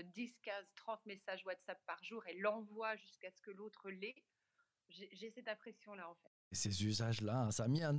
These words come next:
Speaker 2: ça a mis un temps, ça a mis plusieurs générations. En mille neuf cent soixante-dix-sept, la première version. Puis après, le, le, le suivant, c'était, euh, le retour du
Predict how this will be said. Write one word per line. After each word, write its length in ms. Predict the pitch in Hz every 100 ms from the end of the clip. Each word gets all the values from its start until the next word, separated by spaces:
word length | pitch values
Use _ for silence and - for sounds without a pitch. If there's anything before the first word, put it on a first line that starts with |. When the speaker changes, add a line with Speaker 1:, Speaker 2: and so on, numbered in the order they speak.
| 147
Speaker 2:
ça 120 | 123
a 40 | 143
mis 120 | 160
un 80 | 156
temps, 160 | 233
ça 100 | 220
a 20 |
mis 120 | 131 123
plusieurs 260 | 165 139
générations. 460 | 123 135 202 233 262
En 80 | 131
mille 160 | 147
neuf 160 | 147 143
cent 140 | 190
soixante-dix-sept, 640 | 165 147 135 135 143 214 165
la 80 | 120
première 320 | 127 127 139
version. 340 | 190 - 262
Puis 100 | -
après, 220 | 113 -
le, 160 | 117 117
le, 160 | 113 113
le 180 | 113
suivant, 360 | 117 127 123 147
c'était, 420 | - 101 120 117
euh, 120 | 101 95
le 160 | 117
retour 380 | 110 113 120 110
du 120 | 92